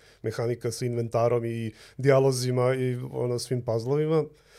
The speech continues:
Kao, aj, nema veze, pravimo, pravimo point and click, tipičan, ali, ono, lik je siluet. I onda kad smo puštali ljudima da, ovaj, to vide, svi su kao, "U, kao, ovo je baš zanimljivo", ono, kao,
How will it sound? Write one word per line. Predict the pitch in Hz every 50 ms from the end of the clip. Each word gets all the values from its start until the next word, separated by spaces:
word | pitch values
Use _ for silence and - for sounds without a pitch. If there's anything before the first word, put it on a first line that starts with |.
| - - - _ _ _ _ _
Kao, | - - 151 143 131 -
aj, | - 165 160 151
nema | 156 156 151
veze, | 143 143 139 123 104
pravimo, | 104 - 127 127 123 123 135 123
pravimo | - 110 107 113 123 127
point | 127 170 156 -
and | 185 185
click, | 226 214 143 -
tipičan, | - 110 - 120 110 - 95 92 92 -
ali, | 147 151 151
ono, | 143 135 110 - -
lik | - 143 147 127 -
je | 120
siluet. | - - 127 117 113 107 92 - - - - _ _
I | - 117 120
onda | 117 127 127
kad | 127 135 123
smo | - 123
puštali | 127 - 131 127 - 151 143 135 127
ljudima | 120 127 127 123 135 131 131 117
da, | 107 117 113
ovaj, | 113 113 113 113 113 113 110
to | - - 127 120 113 104 - - _ _ _ _ _ -
vide, | 120 113 113 123 143 151 151 151 - _ _ _ _ _ _ - _
svi | - - 123
su | - 127 123
kao, | - 143 139
"U, | 160 190 208 202
kao, | 208 - 226
ovo | 220 208 214
je | 196
baš | 185 196 175
zanimljivo", | 165 165 170 180 180 190 208 190 147 139 139 147
ono, | 156 170 160
kao, | - 175 170 151